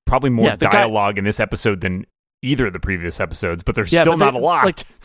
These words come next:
Speaker 2: the guy doesn't talk like that. That, that scene w-, that we, we went over where he's, he's debating with himself whether he's gonna go back for the baby.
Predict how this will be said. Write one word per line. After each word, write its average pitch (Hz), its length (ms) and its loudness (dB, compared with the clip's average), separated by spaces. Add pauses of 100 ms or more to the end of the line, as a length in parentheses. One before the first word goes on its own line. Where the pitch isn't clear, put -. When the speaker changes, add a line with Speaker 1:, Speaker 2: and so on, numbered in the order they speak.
Speaker 2:
the 180 80 2
guy 208 160 4
doesn't 180 240 -2
talk 190 240 2
like 170 160 0
that. 175 180 0
That, 175 280 2
that 170 180 2
scene 202 340 2 (100)
w-, 156 200 -2
that 156 160 4
we, 151 200 4
we 151 260 0
went 143 220 0
over 160 220 2
where 131 200 2
he's, 120 460 0
he's 123 300 0
debating 131 560 0
with 123 140 -2
himself 120 500 2
whether 117 200 2
he's 117 160 -2
gonna 113 260 -2 (120)
go 120 160 2
back 107 240 0
for 117 80 -2
the 104 60 -4
baby. 104 320 0